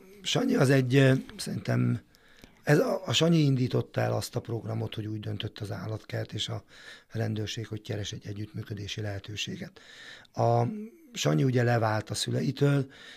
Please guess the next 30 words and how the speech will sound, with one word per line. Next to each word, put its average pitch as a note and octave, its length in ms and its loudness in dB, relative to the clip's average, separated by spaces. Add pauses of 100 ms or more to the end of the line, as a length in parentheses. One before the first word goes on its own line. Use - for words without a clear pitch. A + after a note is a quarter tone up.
(120)
és - 160 -4
megpróbált A2+ 540 -2
magának G#2+ 500 -4
párt G#2 340 -6
kera-, A2+ 300 -4
találni, B2+ 580 0 (640)
és - 140 -6
meglepő B2+ 480 2
módon C3 400 2
ő A#2 180 0
a, A2 240 -2 (800)
olyan B2 220 0
magasra A2+ 440 -2
tudott A2 340 -8
ugrani, B2+ 460 2 (380)
amennyire A2 640 -2
magasra A2 460 -6
a G#2 40 -8
társai G#2 420 -6
nem F#2+ 200 -6
tudnak. A2 480 -6 (500)
Így, A#2 280 0
ö, A#2+ 100 4 (100)
át A2+ 240 -2
tudta A#2+ 360 -4
ugrani A2 600 -2 (380)
azt - 340 -6
a G#2+ 300 -2 (120)
paravánt, A2 680 -4
ami, G#2+ 340 -4